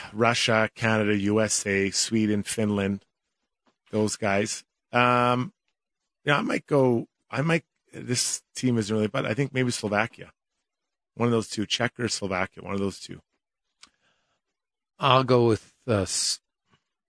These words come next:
Speaker 2: I don't, well, Finland's been the one team that competes all the time, despite a, you know, a small amount of,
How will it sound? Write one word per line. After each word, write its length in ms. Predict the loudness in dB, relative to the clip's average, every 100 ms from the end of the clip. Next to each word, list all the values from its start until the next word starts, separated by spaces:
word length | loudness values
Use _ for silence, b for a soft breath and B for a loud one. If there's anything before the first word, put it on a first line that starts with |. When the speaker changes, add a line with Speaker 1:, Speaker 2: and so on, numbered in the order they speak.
| _ _ _ _ _ _ _ _ _ _ _ _ _ _
Speaker 2:
I 120 | 4
don't, 220 | 6 4 4
well, 160 | 4
Finland's 500 | 6 4 6 4 4
been 180 | 4 4
the 100 | 4
one 240 | 4 2
team 180 | 2 -2
that 140 | -2 -4
competes 400 | -4 0 0 2
all 120 | 0
the 60 |
time, 320 | 0 -2 -4 -4
despite 460 | -6 -2 0 0
a, 140 | -2 -4
you 140 | -6
know, 120 | -4 -4
a 40 |
small 320 | -6 -4 -4
amount 260 | -4 -4 -6
of, 200 | -10